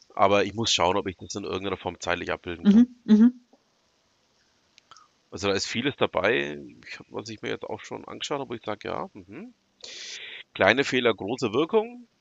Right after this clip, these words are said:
Speaker 1: zum Beispiel wäre ein Thema, was
Speaker 2: Mhm.
Speaker 1: mich auch interessieren würde, aber muss ich schauen, wie gesagt. Ähm, dadurch, dass ich ja jetzt auch kein Homeoffice mehr mach, sondern auch wieder
Speaker 2: Mhm.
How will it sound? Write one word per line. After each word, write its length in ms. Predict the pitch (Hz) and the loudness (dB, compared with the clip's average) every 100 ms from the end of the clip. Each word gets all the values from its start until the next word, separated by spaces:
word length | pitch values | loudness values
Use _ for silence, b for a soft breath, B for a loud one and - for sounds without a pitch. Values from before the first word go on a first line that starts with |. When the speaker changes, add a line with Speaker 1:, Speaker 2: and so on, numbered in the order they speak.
| _ | _
Speaker 1:
zum 180 | - 131 | -10 -2
Beispiel 440 | 135 151 - 147 135 | 0 0 -4 -6 -2
wäre 160 | 131 | -2
ein 80 | 135 | -2
Thema, 320 | - 135 135 | -6 -2 4
was 120 | 220 247 | 6 6
Speaker 2:
Mhm. 60 | 302 | 2
Speaker 1:
mich 220 | 131 - | -6 -8
auch 160 | - - | -8 -6
interessieren 400 | 131 123 - 127 | -8 -10 -6 -6
würde, 140 | 123 120 | -2 -2
aber 120 | 104 | 0
muss 160 | 131 | 0
ich 60 | 107 | 0
schauen, 200 | 90 90 | -2 -2
wie 60 | 90 | -4
gesagt. 220 | 90 - b b b b b b b _ - | -8 -10 b b b b b b b _ -6
Ähm, 440 | 92 92 95 95 - | -2 -2 -4 -12 -2
dadurch, 220 | 98 98 | 0 0
dass 180 | 107 95 | -2 -6
ich 100 | 101 | 2
ja 80 | 95 | 2
jetzt 220 | 95 - | 2 -2
auch 160 | 92 | -6
kein 160 | - 92 | 0 0
Homeoffice 340 | 98 107 101 110 | 0 -4 -6 -6
mehr 80 | |
mach, 320 | 95 101 - - | -2 -2 -4 -14
sondern 480 | 90 87 87 90 | -10 -10 -10 -12
auch 180 | - 90 | -12 -10
wieder 140 | 95 | -6
Speaker 2:
Mhm. 80 | 90 | 2